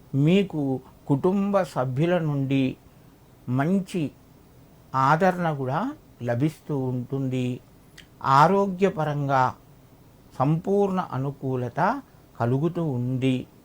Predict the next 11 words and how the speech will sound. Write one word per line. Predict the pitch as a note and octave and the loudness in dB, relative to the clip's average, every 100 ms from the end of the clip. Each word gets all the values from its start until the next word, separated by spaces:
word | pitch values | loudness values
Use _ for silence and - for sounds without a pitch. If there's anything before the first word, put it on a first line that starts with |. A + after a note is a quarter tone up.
| - A#2+ | -14 -2
ధనస్సు | C3 D#3 A3 - G3 | 2 2 0 -2 -2
రాశివారు | E3+ D#3 - C#3+ C3+ B2+ B2 B2 A#2+ - - - - - - - | 0 -2 -4 -4 -2 -2 -2 -4 -6 -14 -20 -20 -20 -20 -20 -4
ఈరోజు | D#3 E3+ C#3+ D3 E3 D3 C3 - - - - - - | 2 2 4 2 2 0 -2 -6 -18 -20 -20 -20 -4
కొన్ని | F3+ F#3 F#3 | 0 2 2
ముఖ్యమైనటువంటి | D#3 C3 - - G3+ G3+ F3+ E3+ D#3 D3+ D3+ C#3+ | 2 0 -4 0 2 2 -2 -4 -4 -4 -4 -4
నిర్ణయాలు | C3+ B2 B2+ D#3 F3 E3 D3+ C3+ C3+ A#2 - - - - | -2 -2 -2 -2 0 0 0 0 0 -2 -8 -20 -12 -2
తీసుకోవలసి | C#3+ E3 - F#3+ E3+ C#3+ B2 A#2+ F3 B3 D#4 - - | -2 -2 -4 0 2 0 -2 -4 -2 -2 -4 -14 -10
వస్తుంది. | B2+ - - C3+ B2+ B2 B2 A#2 - - - - - - | -8 -8 -6 -2 0 0 -2 -4 -12 -20 -20 -20 -12 2
ఆలోచించి | C3 D#3 G3+ G3 G3 D#3 C#3+ F#3+ | 4 6 6 4 0 -4 -4 -6
తీసుకోండి. | D3 C3 - - B2+ B2+ C3 B2 - - - - - | -4 -4 -6 -4 -2 0 0 -2 -4 -12 -20 -20 -2
మీకు | F3 F#3 | 0 0